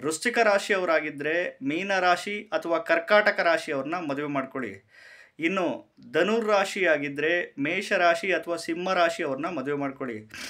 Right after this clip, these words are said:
ಮಕರ ರಾಶಿಯವರಾಗಿದ್ದರೆ ಕುಂಭ ರಾಶಿನ ಮದುವೆ ಮಾಡ್ಕೊಳ್ಳಿ. ಕುಂಭ ರಾಶಿಯವರಾಗಿದ್ದರೆ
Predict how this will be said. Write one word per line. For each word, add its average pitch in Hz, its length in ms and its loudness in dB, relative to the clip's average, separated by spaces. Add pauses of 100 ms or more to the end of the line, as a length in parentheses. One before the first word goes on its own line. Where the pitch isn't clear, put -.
(220)
ಮಕರ 226 420 6
ರಾಶಿಯವರಾಗಿದ್ದರೆ 156 1040 2
ಕುಂಭ 165 400 -4
ರಾಶಿನ 160 400 2 (260)
ಮದುವೆ 143 220 -4
ಮಾಡ್ಕೊಳ್ಳಿ. 131 480 -4
ಕುಂಭ 214 400 0
ರಾಶಿಯವರಾಗಿದ್ದರೆ 165 1040 0